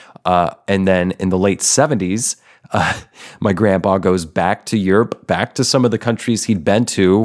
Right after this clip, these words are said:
when they were, uh, Nazi occupied. And now a lot of these countries were part of the, um, U S S, well, not the U S S R, but,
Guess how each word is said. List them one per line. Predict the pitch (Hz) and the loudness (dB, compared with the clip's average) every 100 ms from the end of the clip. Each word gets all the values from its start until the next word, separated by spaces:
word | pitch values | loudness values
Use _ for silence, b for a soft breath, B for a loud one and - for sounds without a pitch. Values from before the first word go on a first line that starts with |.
| - | -2
when | 95 95 92 92 - | -2 0 0 -4 -6
they | 90 90 90 | -4 0 0
were, | 85 90 85 85 85 - | 0 2 2 0 -2 -4
uh, | 85 82 82 - | -2 0 -2 0
Nazi | 98 104 104 - 98 | 2 2 0 -4 -2
occupied. | 90 98 - 101 82 73 85 - B B B B - | 0 0 -2 -6 -6 -6 -6 -8 B B B B -2
And | 95 92 | 0 2
now | 101 156 139 117 135 | 2 2 2 2 2
a | 104 | 0
lot | 98 107 104 | 2 0 0
of | 113 | -2
these | 107 - | -4 -4
countries | - 90 87 - 95 101 110 - | -4 -4 -4 -4 -2 -2 -2 -4
were | 98 107 | -2 0
part | 104 - 95 101 - - | -2 -2 -2 -2 -8 -6
of | 92 92 82 - | -2 -2 -4 0
the, | 98 95 95 | 2 4 4
um, | 92 92 90 - | 2 2 -2 -8
U | 85 80 87 101 110 | -10 -2 4 4 4
S | 87 85 | 0 0
S, | 87 82 - - - | -2 -2 -2 -6 -2
well, | 110 | 0
not | 120 160 | 0 -2
the | - | -4
U | 101 113 107 | -2 2 2
S | 101 - | 2 0
S | 85 - | -2 0
R, | 101 85 85 | 0 0 -2
but, | 82 82 78 | -2 -2 -4